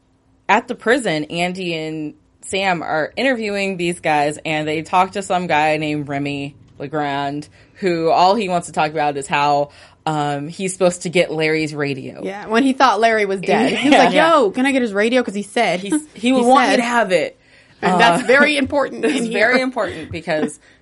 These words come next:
Speaker 1: when you're in prison, there's not much to do. So if you have a radio, then you have something to link you to the outside world
Speaker 2: Yeah.
Speaker 1: and to,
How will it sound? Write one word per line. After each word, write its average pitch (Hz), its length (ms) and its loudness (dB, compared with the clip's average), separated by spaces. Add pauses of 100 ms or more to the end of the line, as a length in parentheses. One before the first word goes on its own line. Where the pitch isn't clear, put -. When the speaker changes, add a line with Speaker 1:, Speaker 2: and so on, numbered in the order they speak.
(120)
Speaker 1:
when 165 180 -8
you're 311 220 -2
in 240 60 -6
prison, 175 400 -4
there's 160 160 -6
not 180 180 -4
much 202 300 -6
to 180 60 -10
do. 147 160 -6 (320)
So - 140 -10
if 151 120 -10
you 156 80 -12
have 247 240 -2
a 311 60 -2
radio, 220 520 -4
then 190 160 -10
you 165 100 -10
have 151 220 -4
something 190 560 -10 (540)
to 233 180 -6
link 208 300 -6
you 208 100 -6
to - 100 -16
the - 160 -6
outside 156 400 -6
world 202 640 2
Speaker 2:
Yeah. 160 60 -4
Speaker 1:
and 143 120 -8
to, 127 360 -6